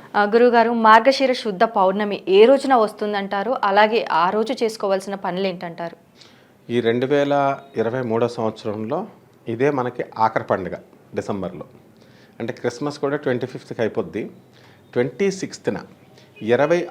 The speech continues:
Speaker 2: ఆరో తేదీన మనకి ఈ యొక్క మార్గశిర శుద్ధ పౌర్ణమి, దాన్నే మనం కోరల పున్నమి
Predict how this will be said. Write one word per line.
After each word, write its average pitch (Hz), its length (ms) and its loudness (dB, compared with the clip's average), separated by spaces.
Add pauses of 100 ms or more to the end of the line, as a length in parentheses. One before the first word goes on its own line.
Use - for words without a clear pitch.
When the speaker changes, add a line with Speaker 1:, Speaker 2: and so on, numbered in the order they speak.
Speaker 2:
ఆరో 147 400 0
తేదీన 123 600 -4
మనకి 117 840 -6
ఈ 120 200 -6
యొక్క 113 540 0 (320)
మార్గశిర 120 1160 -2
శుద్ధ - 800 -4 (880)
పౌర్ణమి, 92 440 2 (920)
దాన్నే 104 500 -4 (380)
మనం 113 240 -6 (140)
కోరల 113 440 0
పున్నమి 95 720 -8